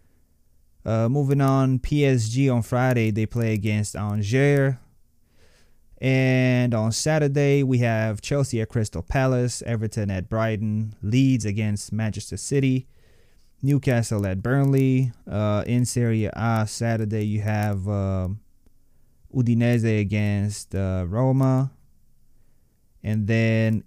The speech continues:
in Germany, you have Stuttgart against Bayer Leverkusen and Leipzig against Schalke.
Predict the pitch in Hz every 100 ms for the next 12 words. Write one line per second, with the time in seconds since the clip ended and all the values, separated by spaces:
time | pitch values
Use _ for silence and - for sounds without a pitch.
0 | _ 110 113 110 107 107 110 104 165 151
1 | 117 107 104 104 107 101 98 - - 139
2 | 113 120 113 110 104 107 104 101 101 110
3 | 107 117 113 113 123 113 113 107 101 98
4 | 110 - 113 110 - - - 113 104 101
5 | 101 98 - - 143 143 151 139